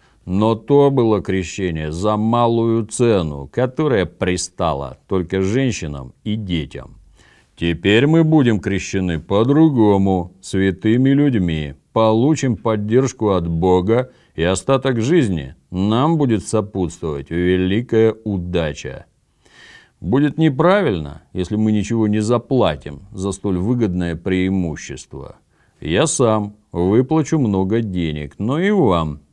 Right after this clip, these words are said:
придётся выложить несколько грошей». На это среди людей поднялся ропот.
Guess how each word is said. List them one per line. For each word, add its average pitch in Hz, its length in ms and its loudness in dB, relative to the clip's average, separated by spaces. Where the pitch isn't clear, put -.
придётся 90 500 -2
выложить 104 580 0
несколько 82 680 -4
грошей». 85 720 -6
На 87 240 0
это 196 240 0
среди 110 320 2
людей 110 320 2
поднялся 107 640 0
ропот. 98 540 0